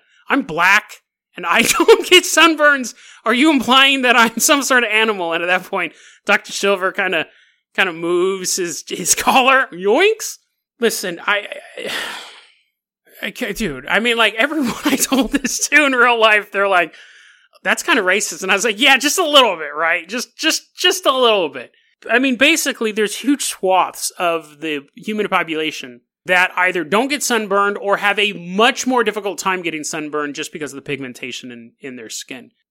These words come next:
But then, like any good grifter, he immediately changes,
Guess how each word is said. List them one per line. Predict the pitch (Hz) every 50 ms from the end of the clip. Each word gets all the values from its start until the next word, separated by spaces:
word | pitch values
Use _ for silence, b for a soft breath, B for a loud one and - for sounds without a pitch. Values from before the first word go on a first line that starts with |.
| _ -
But | - 330 320 277 254 208
then, | 262 311 330 349 359 359 330
like | 294 294 294 269 277 277
any | 254 254 269 277 302 302 294 226 180 160
good | 151 202 214 226 233 240 220 196 160
grifter, | 139 147 202 226 220 - - 185 165 156 156
he | 190 190 180
immediately | 160 165 175 202 220 233 233 220 196 185 180 156
changes, | - - - - - 190 196 208 214 196 165 151 151 147 143 139 - -